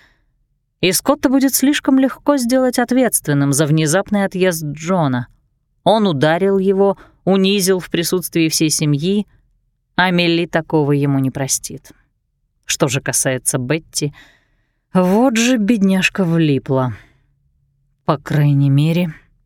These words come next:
процедил он сквозь зубы, «ехать не буду видеть, как он здесь слоняется без дела». Он позвонил в Джилиспи.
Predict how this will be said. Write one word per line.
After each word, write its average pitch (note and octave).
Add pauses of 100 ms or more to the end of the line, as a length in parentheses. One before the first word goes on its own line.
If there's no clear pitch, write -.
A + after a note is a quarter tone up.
(160)
процедил C#3+
он C3+
сквозь C#3+
зубы, C3+ (720)
«ехать D#3+
не F#3
буду F3+
видеть, D#3
как -
он D#3
здесь D3
слоняется C#3+
без C#3
дела». B2+ (1300)
Он C4
позвонил C#4+
в B3
Джилиспи. G#3+